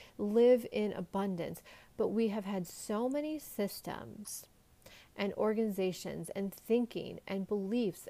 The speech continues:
and veils actually really truly working against us that it has made it doubly as hard. Not impossible,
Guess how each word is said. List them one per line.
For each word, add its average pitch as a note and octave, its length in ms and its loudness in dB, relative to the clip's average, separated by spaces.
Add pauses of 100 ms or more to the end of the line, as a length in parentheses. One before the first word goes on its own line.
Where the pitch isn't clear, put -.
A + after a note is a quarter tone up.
and F#3 280 -6
veils F#3+ 520 0 (440)
actually C4 500 -2
really A3+ 360 6
truly G3+ 520 0
working G3+ 640 0
against A#3 520 -4
us - 420 -10 (320)
that A3 220 -2
it F#3+ 200 0
has G#3+ 320 -4
made E3+ 260 -2
it F#3 160 -6
doubly E3+ 460 -4
as F3+ 100 -8 (140)
hard. D4+ 380 -2 (260)
Not F#3+ 260 2
impossible, A#3 880 2